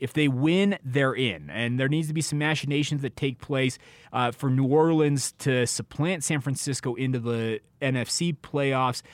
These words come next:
On the A F C side of things, it comes down to, and correct me if I'm wrong here, Eric, tomorrow night, Sunday Night Football, Los Angeles Chargers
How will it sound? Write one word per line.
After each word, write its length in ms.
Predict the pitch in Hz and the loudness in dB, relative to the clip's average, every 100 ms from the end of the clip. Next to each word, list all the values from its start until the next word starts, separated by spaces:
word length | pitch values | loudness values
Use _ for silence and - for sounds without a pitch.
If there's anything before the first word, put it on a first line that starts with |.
| - - _ | -20 -20 _
On 260 | 143 156 156 | 2 4 2
the 180 | 151 - - | 0 -2 0
A 180 | 214 | 2
F 80 | 233 | 2
C 140 | - 196 | 2 0
side 260 | - 160 | 4 2
of 80 | 147 | 2
things, 300 | - 151 139 - - - - | 2 0 0 -8 -20 -18 0
it 240 | 165 156 | 0 0
comes 320 | - 196 190 143 | 0 2 2 2
down 320 | 170 180 160 | 4 4 2
to, 320 | - 147 139 | 2 2 4
and 300 | 139 135 139 | 4 2 -2
correct 200 | - 160 | -2 0
me 60 | 160 | 0
if 100 | 139 | 2
I'm 160 | 127 | 2
wrong 200 | 139 151 | 2 2
here, 160 | 139 123 | 2 2
Eric, 260 | 120 117 - - _ _ _ _ - - | 0 -2 -6 -20 _ _ _ _ -18 0
tomorrow 260 | 156 180 | 4 6
night, 360 | 190 170 104 - | 6 4 2 -4
Sunday 280 | - 180 196 | -2 0 2
Night 220 | 185 160 | 2 0
Football, 500 | - 151 - 87 71 _ _ - | -2 -4 -2 -8 -8 _ _ -6
Los 200 | 117 156 | -2 2
Angeles 360 | 170 214 220 | 2 2 0
Chargers 580 | - 190 170 156 170 156 | 2 4 4 4 0 0